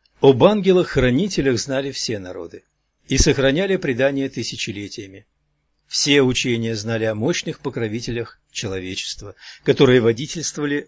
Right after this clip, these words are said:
народами. Почему же наше время отреклось от высших водителей?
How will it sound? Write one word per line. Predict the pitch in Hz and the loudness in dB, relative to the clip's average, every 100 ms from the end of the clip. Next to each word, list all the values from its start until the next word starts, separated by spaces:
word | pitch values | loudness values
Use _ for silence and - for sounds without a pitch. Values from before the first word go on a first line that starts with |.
| - | -8
народами. | 117 95 95 95 95 _ _ _ _ _ _ _ _ | -8 -8 -12 -12 -18 _ _ _ _ _ _ _ _
Почему | 135 151 190 | 0 2 2
же | 175 | 0
наше | 208 196 139 | 0 0 -2
время | 107 98 98 | -4 -8 -10
отреклось | 101 120 - 131 - - _ | -8 -10 -2 -2 -2 -10 _
от | - 113 | -10 -6
высших | 113 101 - - | -6 -6 -8 -8
водителей? | 120 120 113 98 92 | -10 -8 -12 -14 -20